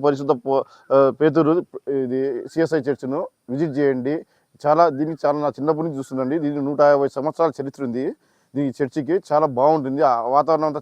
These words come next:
చాలా ఆహ్లాదకరంగా ఉంటుంది. సగిలేరు ఒడ్డున ఇది ఒక తెలుగు, తెలుగు గంగ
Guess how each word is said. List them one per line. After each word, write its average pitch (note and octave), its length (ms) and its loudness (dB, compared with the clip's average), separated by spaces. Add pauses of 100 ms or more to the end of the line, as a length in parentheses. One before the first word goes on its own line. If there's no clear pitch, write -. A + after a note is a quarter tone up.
చాలా B2+ 240 -2
ఆహ్లాదకరంగా C#3+ 560 0
ఉంటుంది. A#2+ 260 -6 (460)
సగిలేరు D3+ 440 2
ఒడ్డున C#3 240 -2 (180)
ఇది C3 180 -10
ఒక C#3 220 -4
తెలుగు, D3 360 -2
తెలుగు D3 200 -2
గంగ D3+ 120 0